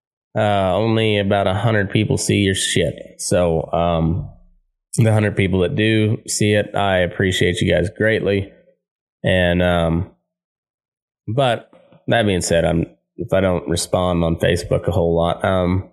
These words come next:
yeah, it's 'cause I just don't care. Um, but I'm gonna read,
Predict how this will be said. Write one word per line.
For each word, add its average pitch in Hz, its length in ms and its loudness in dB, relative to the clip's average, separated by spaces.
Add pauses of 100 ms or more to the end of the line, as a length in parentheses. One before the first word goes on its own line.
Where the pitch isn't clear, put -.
(180)
yeah, 127 200 0
it's 110 100 -6
'cause 110 120 -2
I 101 100 2
just 98 200 -4
don't 107 380 -2 (100)
care. 78 500 -2 (600)
Um, 104 480 -2 (360)
but 165 420 -2 (520)
I'm 151 220 0
gonna 143 420 2
read, 139 520 2